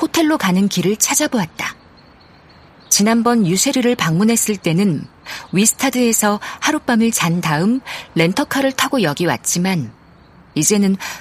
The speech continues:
두 번 다시 그런 실수는 하지 않을 것이었다. 렌터카 대리점에는 수동 변속 차량밖에 없었는데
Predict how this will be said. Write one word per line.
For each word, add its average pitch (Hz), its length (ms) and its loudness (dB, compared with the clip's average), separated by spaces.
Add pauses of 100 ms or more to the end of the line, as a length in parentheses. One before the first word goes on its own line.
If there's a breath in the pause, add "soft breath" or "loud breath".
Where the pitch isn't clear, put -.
(160 loud breath)
두 180 160 -4
번 254 200 2
다시 185 460 0 (280)
그런 180 260 0
실수는 240 720 0 (100)
하지 - 300 -2
않을 156 240 0
것이었다. - 680 -4 (1400)
렌터카 190 480 0
대리점에는 214 720 2 (280 loud breath)
수동 320 420 -2
변속 202 440 0
차량밖에 285 560 -2
없었는데 175 840 0